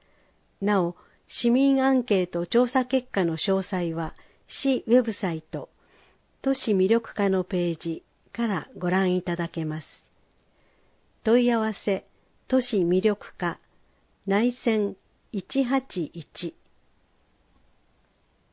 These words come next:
各施設の電話番号と今月の休館日。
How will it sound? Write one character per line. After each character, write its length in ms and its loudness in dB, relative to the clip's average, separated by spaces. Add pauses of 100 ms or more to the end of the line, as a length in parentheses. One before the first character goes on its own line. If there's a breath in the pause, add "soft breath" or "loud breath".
(1120)
各 320 0
施 140 -10
設 300 0
の 200 0
電 240 2
話 160 6
番 240 2
号 200 -4
と 300 -8 (140)
今 240 4
月 240 2
の 140 2
休 220 -2
館 280 -2
日。 200 -10